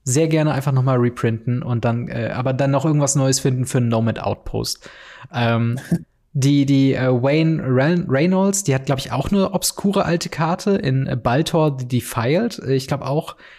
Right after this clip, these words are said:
nicht wirklich reprintet, ein vier Mana mit Doppelschwarz und All Minions gets plus one plus one. Ist halt ganz nett, weil es so einen leichten Zwergen-Theme halt eben hat. Wir haben nämlich noch Torbran, Thane of the Red Fells, Ram, Senior Edificer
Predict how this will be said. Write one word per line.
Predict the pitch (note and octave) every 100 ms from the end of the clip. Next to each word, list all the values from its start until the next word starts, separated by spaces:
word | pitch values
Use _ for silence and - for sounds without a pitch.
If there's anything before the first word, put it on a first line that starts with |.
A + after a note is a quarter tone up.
| - -
nicht | C3+ D#3 -
wirklich | E3 E3+ D#3+ - C3
reprintet, | C#3+ D3 - D#3+ F3 F#3+
ein | D3
vier | C3 - E3
Mana | D#3 D3 D3+ D#3 D#3 D#3
mit | - C#3 C3+ D3
Doppelschwarz | - F#3 D#3+ D#3+ D#3+ E3+ E3+ -
und | C3+ B2
All | C3+
Minions | C#3 C#3+ D3 -
gets | C#3 -
plus | C3 B2
one | C3+ C3+
plus | B2+ -
one. | B2 D3+ - - -
Ist | E3+ G#3+
halt | F#3+
ganz | D3 B2+ C3+
nett, | D#3+ - -
weil | A#2+
es |
so | C3
einen | A#2+
leichten | A#2 - B2 A2
Zwergen-Theme | - G#2 A#2+ D3 D#3+ G3 _ _ D3+ - E3 E3 E3+
halt | E3 D#3+
eben | C#3+ E3
hat. | F3 F3+
Wir | A2+
haben | A2+
nämlich | A#2 A2
noch | A#2+ -
Torbran, | - B2+ C3+ C#3 C#3 C3+
Thane | - A#2+
of | A#2+
the | A#2
Red | B2+ D3+
Fells, | D#3 C#3 C#3 -
Ram, | B2 B2+
Senior | B2+ - A#2
Edificer | - D3+ D3 D3 - C#3+ C3+